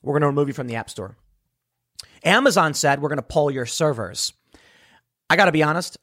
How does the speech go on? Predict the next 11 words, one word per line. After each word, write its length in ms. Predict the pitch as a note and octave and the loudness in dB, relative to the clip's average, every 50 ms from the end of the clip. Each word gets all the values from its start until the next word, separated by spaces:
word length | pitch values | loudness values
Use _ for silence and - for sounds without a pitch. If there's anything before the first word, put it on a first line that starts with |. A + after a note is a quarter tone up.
| _ _ C#3 | _ _ 0
I 80 | C3+ | 0
don't 220 | A#2+ D#3 D#3 E3 F3+ | 2 2 2 2 2
understand 560 | E3+ D#3+ D3 - - D#3 D3+ D#3 D#3 D3+ A#2+ | 0 0 -2 -2 -2 0 2 2 0 0 0
what 260 | B2 D3+ - - - | 0 0 0 0 2
Parler 320 | - D3+ - D3 D3+ D3 | 2 2 4 4 2 0
was 200 | C#3 C3 - - | -2 -2 -4 -6
thinking 640 | - - - D#3+ E3 E3 - - F#3 F#3 F#3+ G3+ - _ _ _ _ _ _ | -8 -2 -2 0 0 0 -2 -2 -2 -2 -4 -8 -14 _ _ _ _ _ _
setting 400 | - - F3+ E3+ E3 E3+ D#3 D#3 | 0 2 2 4 4 2 2 0
up 120 | D3+ - - | 0 0 -2
Amazon 540 | C3 C3+ C#3 C#3+ D3+ D3+ C3+ E3 D#3 D#3+ D#3+ | -2 0 0 2 0 2 2 2 0 0 0
servers. 560 | - - F#3 F3 E3+ D#3+ F#3+ G#3 G3+ - - | 0 0 2 2 2 2 0 0 0 -2 -4